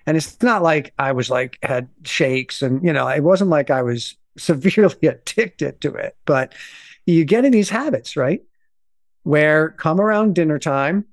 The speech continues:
we would say, "Oh, you know, let me make a cocktail." We have a cocktail, and then maybe we'd open a bottle of wine. And it's kinda what we did, my wife and I. It's kinda what we did. And so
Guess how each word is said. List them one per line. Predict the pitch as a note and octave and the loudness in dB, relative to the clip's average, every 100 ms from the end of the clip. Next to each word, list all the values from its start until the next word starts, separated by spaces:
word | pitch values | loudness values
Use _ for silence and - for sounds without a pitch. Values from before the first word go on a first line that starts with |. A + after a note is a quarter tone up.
| _ _ _ _ | _ _ _ _
we | - D3 | -4 0
would | C#3+ C#3+ | 0 0
say, | D#3+ D#3 | 2 2
"Oh, | F#3+ D#3+ - - _ | 4 2 2 -4 _
you | E3+ | -2
know, | E3+ F#3+ F#3+ | 0 2 4
let | G3+ | 4
me | A3+ G#3+ | 4 4
make | G3+ G3 | 2 4
a | F3+ E3+ | 4 2
cocktail." | D#3+ D3+ B2 - - - | 0 -2 -2 -8 -18 -10
We | C#2+ | -6
have | - | -4
a | - | -4
cocktail, | - A#2+ - C#2 B1+ | -4 -4 -4 -4 -2
and | C3 | -2
then | C3+ | 0
maybe | D3 C3+ | 2 2
we'd | C3 | 2
open | B2 A#2+ B2 | 0 -2 -4
a | |
bottle | A#2+ A#2 A#2 | -2 -2 -2
of | A#2+ | -4
wine. | A#2 A#2 A#2+ | -4 -6 -8
And | A#2+ | -12
it's | - | -6
kinda | G#3 A3 | -4 0
what | G#3 | 0
we | G#3 F#3+ | 2 2
did, | A3 F#3 | 2 0
my | B2 A#2+ | -2 -2
wife | C#3 D#3+ | -2 -2
and | D3+ | -6
I. | - - _ | -12 -20 _
It's | - | -14
kinda | - B2 D3 | -6 -4 -2
what | E3+ | -2
we | E3+ | -2
did. | G#3 E4+ - _ - - _ _ _ - | -2 -4 -6 _ -20 -20 _ _ _ -4
And | D3 | -2
so | - E3 D3+ D3 C#3+ | 2 4 4 2 0